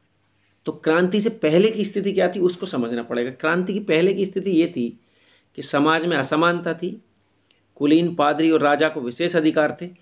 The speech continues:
और फ्रांस में राजतंत्र स्थापित था। बड़े पद केवल कुलीनों को मिलते थे।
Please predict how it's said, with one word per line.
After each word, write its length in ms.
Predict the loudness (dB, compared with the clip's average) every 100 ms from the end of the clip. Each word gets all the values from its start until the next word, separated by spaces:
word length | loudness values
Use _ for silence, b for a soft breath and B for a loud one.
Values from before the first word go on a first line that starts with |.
| b b -6
और 400 | -2 -2 -4 _ _
फ्रांस 380 | -4 -4 -4 -6
में 80 | -4
राजतंत्र 720 | 0 0 -4 -2 -2 0 -2
स्थापित 400 | -4 -14 -14 -16
था। 240 | -16 -20 -20 b b b b _
बड़े 380 | -2 2 4 4
पद 320 | 2 0 0
केवल 360 | 4 4 4 2
कुलीनों 460 | 2 2 4 2
को 120 | 0 -4
मिलते 300 | -6 -10
थे। 100 | -18